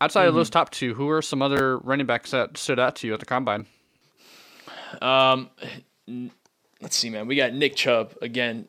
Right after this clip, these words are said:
Speaker 2: uh, just going right down the list here, so to speak. You know, Nick Chubb has been kind of my three and, and kind of stayed there. Um, a player that, uh,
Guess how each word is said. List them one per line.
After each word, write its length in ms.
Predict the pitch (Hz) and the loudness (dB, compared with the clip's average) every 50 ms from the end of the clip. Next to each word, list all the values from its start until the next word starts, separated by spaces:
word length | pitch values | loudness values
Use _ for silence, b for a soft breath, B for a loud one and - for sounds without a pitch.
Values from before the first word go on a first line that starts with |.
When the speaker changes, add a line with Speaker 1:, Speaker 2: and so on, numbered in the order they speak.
| _ _ | _ _
Speaker 2:
uh, 160 | 104 117 120 | -4 -4 -2
just 220 | 120 - 127 - | -2 -4 -2 2
going 180 | 156 143 131 117 | 2 2 2 2
right 140 | 120 127 117 | 0 0 -2
down 80 | 127 | -2
the 80 | 107 95 | -4 -4
list 240 | 82 107 123 - - | -6 -4 -2 -2 -2
here, 100 | 113 107 | -2 -2
so 160 | - - 107 | -2 -2 -2
to 80 | 110 127 | -4 -4
speak. 300 | - - 117 110 - - | -6 -6 -8 -10 -10 -10
You 80 | - | -8
know, 120 | 110 110 110 | -6 -6 -6
Nick 260 | - 127 139 139 131 | -8 -6 -6 -4 -4
Chubb 260 | - - 131 123 113 | 0 2 2 2 2
has 100 | 127 120 | -2 -6
been 300 | 123 127 123 120 117 120 | -4 -4 -4 -4 -4 -6
kind 260 | - - 127 120 117 | -6 -6 -4 -4 -4
of 140 | 117 113 - - - _ - 58 - - _ _ - | -4 -8 -10 -16 -20 _ -20 -20 -20 -20 _ _ -10
my 240 | 131 120 107 117 | -8 -6 -6 -6
three 320 | - - - 117 120 120 117 | -8 -8 -8 -6 -4 -4 -6
and, 160 | 113 117 - | -6 -8 -8
and 100 | - 120 | -10 -10
kind 160 | - - 113 104 | -8 -8 -8 -4
of 80 | 110 | -2
stayed 380 | - - - 135 131 131 123 107 | -2 0 2 2 2 2 2 -2
there. 320 | 117 117 117 117 107 - _ - | -2 -2 -2 -4 -6 -8 _ -8
Um, 540 | - 107 110 107 104 107 104 95 92 - - - - - - - - - - - - | -6 -4 -2 0 0 -2 -2 -4 -6 -12 -16 -18 -18 -16 -16 -16 -16 -16 -12 -6 -6
a 60 | 107 | -6
player 340 | - - - 139 131 127 120 | -6 -2 2 4 4 4 4
that, 300 | 117 113 110 - - _ | 2 -2 -4 -4 -6 _
uh, 80 | - | -10